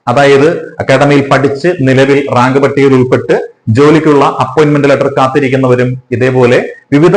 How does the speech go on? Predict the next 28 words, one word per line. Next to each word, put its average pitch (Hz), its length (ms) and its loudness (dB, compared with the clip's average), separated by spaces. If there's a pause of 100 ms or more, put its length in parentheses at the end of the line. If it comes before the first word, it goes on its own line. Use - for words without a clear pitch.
സ്ഥാപനങ്ങളിൽ 151 680 0 (180)
ക്ലാസ്സുകൾ 147 520 0
എടുക്കാൻ 143 360 0
പോകുന്നതുമായിട്ടുള്ള 135 680 -2 (200)
എന്റെ 117 180 0
സ്റ്റുഡൻസ്, 95 400 -6 (120)
ഞാൻ 123 160 -2
പഠിപ്പിച്ചിട്ടുള്ള 110 500 -2
ആൾക്കാർ, 95 240 -4 (140)
അവര് 101 180 0 (160)
ഇപ്പോൾ 120 220 -2
എന്നേക്കാൾ 185 340 2
മികച്ച 190 260 -2
അധ്യാപകരാണ്. 165 640 -2 (260)
അപ്പോൾ 202 220 0
അങ്ങനെയുള്ള 226 340 4 (160)
ആൾക്കാരുടെ 156 440 0
പ്രസൻസിലായിരിക്കും 127 880 0
നമുക്ക് 110 280 -2 (200)
ഈ 101 100 -4
പറയുന്ന 110 280 -2 (420)
ആ 104 120 0
ഒരു 117 120 0 (100)
മോഡൽ 120 280 2 (180)
എക്സാമിനേഷനുകളൊക്കെ 110 1080 -4 (200)
നടപ്പിലാക്കുന്നത്. 92 640 -4 (420)
അതോടൊപ്പം 185 360 2
തന്നെ 170 160 2